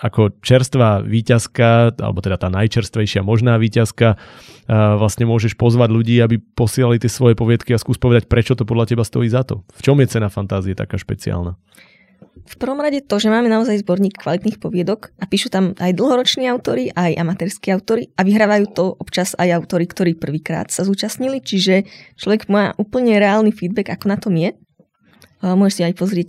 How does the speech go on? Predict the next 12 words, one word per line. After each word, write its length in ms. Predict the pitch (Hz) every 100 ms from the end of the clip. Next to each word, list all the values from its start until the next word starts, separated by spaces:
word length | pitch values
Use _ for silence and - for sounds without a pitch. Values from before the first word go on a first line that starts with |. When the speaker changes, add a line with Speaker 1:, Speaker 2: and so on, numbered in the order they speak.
| -
Speaker 2:
hodnotenia 400 | 202 214 - 202
v 80 | 208
tabuľke 420 | 147 190 196 254 285 -
Speaker 1:
Mhm. 180 | - 101
Speaker 2:
piatich 280 | 110 120 233
porodcov 440 | 160 156 - 294
a 80 | -
môže 240 | 175 208 233
tam 160 | 196
presne 320 | 226 196 - 202
vidieť, 320 | 165 160 175
že 180 | 208